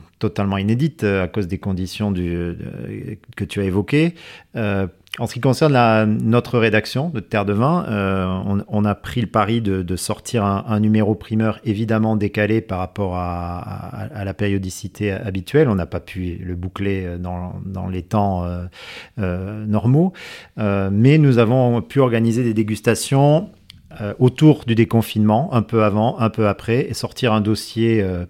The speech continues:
pas exhaustif, mais très complet, dans lequel nous avons passé en revue plus de quatre cents vins de Bordeaux,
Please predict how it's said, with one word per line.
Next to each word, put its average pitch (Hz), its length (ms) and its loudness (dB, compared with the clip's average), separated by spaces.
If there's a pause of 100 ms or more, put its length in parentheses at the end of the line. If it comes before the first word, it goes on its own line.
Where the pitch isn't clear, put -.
pas 135 140 2
exhaustif, 110 580 -4
mais 98 80 -2
très - 220 -4
complet, 107 340 -4
dans 101 120 -2
lequel 92 240 -6
nous 92 160 -4
avons 90 180 -4
passé 90 300 -8
en 92 120 -4
revue 92 360 -6
plus 90 160 -14
de - 40 -18
quatre - 220 -6
cents 98 240 -4
vins 95 260 -2
de 92 60 -4
Bordeaux, 95 440 -2